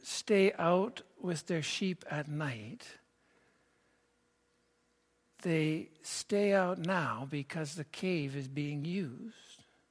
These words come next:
The cave is where Mary is having the baby. And so out of necessity, giving a little quiet to the birth process, the shepherds make an exception and they stay out in the fields at night.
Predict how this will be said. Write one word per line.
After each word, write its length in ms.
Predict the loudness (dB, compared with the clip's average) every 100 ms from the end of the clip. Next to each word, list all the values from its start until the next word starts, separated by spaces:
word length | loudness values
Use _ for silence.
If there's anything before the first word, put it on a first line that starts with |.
| _ _ _ _ _ _ _ _ _ _ _
The 120 | -10 -6
cave 460 | 0 2 4 2 -4 -20 _
is 240 | -4 -2 -2
where 240 | 2 4 6
Mary 460 | 4 2 2 2
is 280 | -2 -4 -6
having 440 | -4 -4 -4 -6 -6
the 100 | -8
baby. 560 | -4 -4 -4 -8 -14 -18 -20 _ _ _ _ _ _ _ _ _ _ _ _ -10 -10 -4
And 140 | 0
so 160 | 6 8
out 160 | 12 12
of 100 | 10
necessity, 760 | 6 8 8 8 6 6 4 -2 -16 -18 _ _
giving 300 | 2 2 4
a 40 | 4
little 200 | 4 2
quiet 640 | -2 2 6 8 6 2
to 120 | -2
the 140 | -4 -4
birth 400 | -2 -2 -4 -4
process, 760 | -4 -4 -6 -6 -8 -10 -16 _ _ _ -20 _ _
the 120 | -6 -6
shepherds 500 | 0 0 2 0 2
make 260 | 2 2
an 120 | 0
exception 680 | -2 -2 0 0 -2 -10 -6
and 160 | -4 -2
they 80 |
stay 360 | -4 -2 0 0
out 200 | 0 -2
in 140 | -2 -4
the 80 |
fields 480 | -6 -6 -6 -6 -8
at 160 | -10 -10
night. 480 | -10 -12 -16 -20